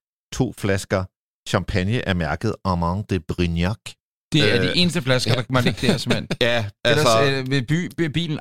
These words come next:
Speaker 2: afs-, afsk-, hvad hedder sådan noget, afskære, den vil, øh,
Speaker 1: Ja.
Speaker 2: afstøde.
Speaker 1: Simpelthen.
Speaker 2: Mhm.
Speaker 1: Øh, jeg synes, man skal gå ind og, og google den her bil. Øh,
Speaker 2: Ja, eller
Speaker 1: ind-,
Speaker 2: man,
Speaker 1: indvendigt i, i kabinen, der kan jeg sige, der har man, øh,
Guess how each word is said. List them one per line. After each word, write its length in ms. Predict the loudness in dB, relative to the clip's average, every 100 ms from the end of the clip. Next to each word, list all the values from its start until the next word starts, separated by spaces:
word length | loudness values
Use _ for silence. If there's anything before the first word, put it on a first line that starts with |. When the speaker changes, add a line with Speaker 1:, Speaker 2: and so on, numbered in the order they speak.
| 0
Speaker 2:
afs-, 260 | 0 0 0
afsk-, 340 | 0 0 -4 -4
hvad 120 | -2
hedder 140 | 0 -2
sådan 80 | -2
noget, 100 | -2
afskære, 560 | 0 0 0 0 2 0
den 180 | -2 -2
vil, 200 | -2 -2
øh, 440 | 0 -2 -2 -4 -6 _ _ -2
Speaker 1:
Ja. 160 | -2 0
Speaker 2:
afstøde. 500 | 0 0 0 -2 -2 -4
Speaker 1:
Simpelthen. 400 | 0 2 2 -2 -6 0
Speaker 2:
Mhm. 60 | 4
Speaker 1:
Øh, 500 | 4 4 2 0 -2 0
jeg 120 | 0
synes, 200 | 0 0
man 120 | 0
skal 160 | 0 -2
gå 100 | -2
ind 120 | -2
og, 120 | -6 -4
og 140 | -2
google 420 | -2 -2 -2 -2
den 60 | 0
her 100 | -2
bil. 280 | -2 -4 -2
Øh, 140 | 0
Speaker 2:
Ja, 80 | 2
eller 120 | 2
Speaker 1:
ind-, 60 | 2
Speaker 2:
man, 140 | 2
Speaker 1:
indvendigt 540 | 2 2 2 0 -2 -2
i, 360 | -2 0 -2 -4
i 20 |
kabinen, 520 | -2 0 0 -2 -2
der 120 | -2
kan 60 | -2
jeg 80 | -4
sige, 220 | -2 -4
der 120 | -2 0
har 260 | 2 0
man, 220 | 0 -2 -2 -4
øh, 260 | -2 -2